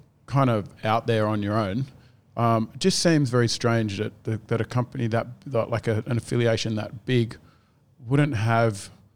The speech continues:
support networks that could help the people that are representing their brand become successful, you know? And I think when we're looking at all the mistakes that we made in the past and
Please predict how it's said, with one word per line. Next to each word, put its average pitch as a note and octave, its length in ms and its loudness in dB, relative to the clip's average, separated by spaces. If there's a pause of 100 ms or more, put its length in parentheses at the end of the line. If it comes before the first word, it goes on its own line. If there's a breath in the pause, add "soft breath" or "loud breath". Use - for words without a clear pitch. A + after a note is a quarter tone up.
(220)
support - 500 -4
networks B2 520 0
that A#2 120 0
could B2 240 2 (300)
help B2+ 420 2 (100)
the C3 80 -2
people B2 440 0
that A2 140 2
are G#2 180 -2 (100)
representing A2+ 540 -2
their G#2 120 -2
brand G#2+ 360 -4
become G#2 360 -6
successful, - 640 -4 (140)
you G#2+ 80 -10
know? B2 240 -2 (640 soft breath)
And B2+ 220 0 (100)
I C#3 80 0
think D#3 280 2 (160)
when C#3 220 2
we're C3 120 6
looking C3 320 4
at A#2 140 4
all A#2+ 120 6
the A2 80 0
mistakes G#2+ 540 -2 (140)
that A2 100 -4
we A2+ 140 -2
made G#2+ 240 2
in G2 100 0
the F#2 60 -4
past D3 480 0 (440 soft breath)
and A2 200 -2